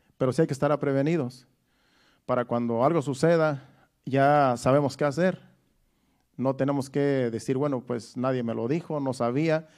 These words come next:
cuando siempre están en las redes sociales, en la televisión, en las noticias, anunciando, "Aprevénganse porque viene algo fuerte". Entonces, hay que hacer caso.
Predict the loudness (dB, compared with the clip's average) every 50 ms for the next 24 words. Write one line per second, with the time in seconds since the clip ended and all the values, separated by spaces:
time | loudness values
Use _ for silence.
0 | _ _ _ _ _ _ _ _ -8 -6 -4 -4 -2 -4 -4 -4 -4 -4 -4 -4
1 | -6 -6 -4 -4 -4 -2 -2 -4 -4 -2 -2 -2 -2 -4 -6 -4 -4 -4 -4 -4
2 | -4 -6 -6 -6 -6 -6 -6 -6 -6 -6 -4 -4 -2 -2 -2 -4 -4 -6 -6 -6
3 | -6 -6 -4 -4 -4 -6 -6 -6 -8 -6 -6 -6 -6 -6 -4 -2 0 0 0 0
4 | -2 -4 -6 -8 -14 _ _ _ -8 -8 -4 -2 0 2 2 2 2 0 -2 -2
5 | -4 -4 -6 -6 -6 -6 -4 -4 -2 -2 0 0 -2 -2 -4 -6 -8 _ _ _
6 | _ _ _ _ -8 -8 -6 -6 -6 -6 -2 -2 -2 -2 -2 -4 -8 -8 -8 -12
7 | _ _ _ _ _ _ _ _ _ _ _ -6 -4 0 2 2 2 2 0 -4
8 | -4 -2 -2 0 0 -2 -2 0 0 -2 -2 0 0 0 0 0 -2 -6 -10